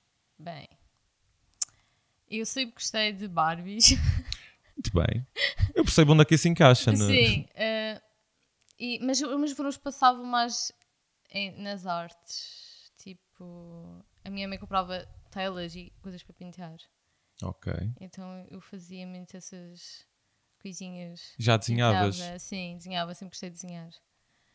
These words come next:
Speaker 1: E era isso, era Barbies ou era desenhar. Ou se não era brincar, tipo, com a minha irmã na rua, tipo.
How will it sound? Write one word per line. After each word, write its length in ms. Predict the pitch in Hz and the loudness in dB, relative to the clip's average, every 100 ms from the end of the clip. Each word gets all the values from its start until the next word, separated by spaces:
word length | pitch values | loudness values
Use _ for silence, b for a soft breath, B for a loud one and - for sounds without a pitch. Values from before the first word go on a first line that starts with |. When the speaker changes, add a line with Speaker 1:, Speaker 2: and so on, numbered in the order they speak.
| _ _ _ | _ _ _
Speaker 1:
E 80 | 196 | -12
era 100 | 190 | -8
isso, 240 | 208 196 | -8 -8
era 120 | 190 180 | -10 0
Barbies 320 | 196 247 262 | 0 0 -4
ou 80 | 262 | -6
era 140 | 254 | -8
desenhar. 420 | 196 190 165 160 160 _ _ _ _ _ _ _ _ - | -8 -10 -10 -14 -18 _ _ _ _ _ _ _ _ -18
Ou 40 | |
se 60 | - | -8
não 60 | 196 | -8
era 140 | 190 | -6
brincar, 360 | 185 190 190 180 185 | -6 -6 -6 -8 -10
tipo, 200 | 185 170 | -16 -16
com 80 | 180 | -14
a 20 | |
minha 120 | 175 | -12
irmã 160 | 165 165 | -10 -12
na 100 | 170 | -12
rua, 340 | - 156 156 165 _ | -12 -16 -18 -20 _
tipo. 340 | - _ - | -20 _ -20